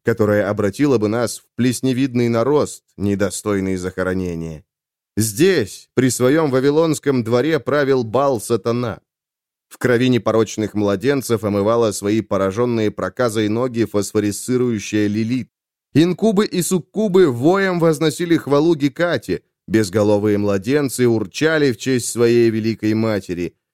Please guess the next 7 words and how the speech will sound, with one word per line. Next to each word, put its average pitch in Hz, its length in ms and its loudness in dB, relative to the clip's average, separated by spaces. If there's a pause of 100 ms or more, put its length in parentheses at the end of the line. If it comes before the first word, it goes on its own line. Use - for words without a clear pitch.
(120)
Козлы 175 400 0
скакали 160 480 0
под 139 240 0
звуки 151 340 -2
тонкой 151 460 0
гнусавой 143 560 0
флейты, 143 600 0